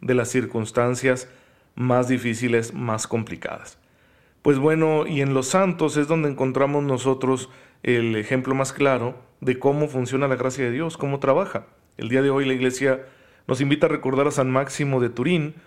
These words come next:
un hombre que vivió en el siglo quinto, que fue obispo de esa ciudad italiana de Turín, que le tocó un tiempo muy interesante en el que él tuvo que sostener la fe de su pueblo, porque después de dos siglos, eh, de, de persecución, más de dos siglos de persecución,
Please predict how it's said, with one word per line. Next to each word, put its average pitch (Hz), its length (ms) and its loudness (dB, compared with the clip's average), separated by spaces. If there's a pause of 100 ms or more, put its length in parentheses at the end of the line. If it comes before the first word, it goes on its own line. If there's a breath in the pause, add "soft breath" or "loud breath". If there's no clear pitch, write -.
(240 loud breath)
un 123 160 -2
hombre 127 220 0
que 123 100 0
vivió 110 180 0
en 117 100 0
el 117 60 -2
siglo 120 260 -2
quinto, 131 360 -2
que 117 120 -4
fue 104 120 -4
obispo 123 400 -2
de 110 60 -2
esa 113 160 -6
ciudad 107 180 0
italiana 113 560 0
de 104 120 -6
Turín, 131 400 -4 (460 loud breath)
que 135 120 0
le 131 140 0
tocó 135 500 2
un 165 180 -2
tiempo 170 300 0
muy 160 180 0
interesante 135 680 -2
en 135 100 0
el 117 140 -4
que - 80 -4
él 127 100 -4
tuvo 143 260 -4
que 143 120 0
sostener 120 560 -2
la 123 100 2
fe 120 140 -2
de 117 100 0
su 117 160 -8
pueblo, 143 340 0
porque 127 500 -4 (720 loud breath)
después 147 280 2
de 220 100 0
dos 214 180 2
siglos, 175 720 -2 (300)
eh, 123 340 0
de, 117 540 0 (300)
de 135 100 0
persecución, 127 600 0
más 156 280 0
de 156 60 2
dos 147 140 0
siglos 139 280 -2
de 117 80 -6
persecución, 113 600 -4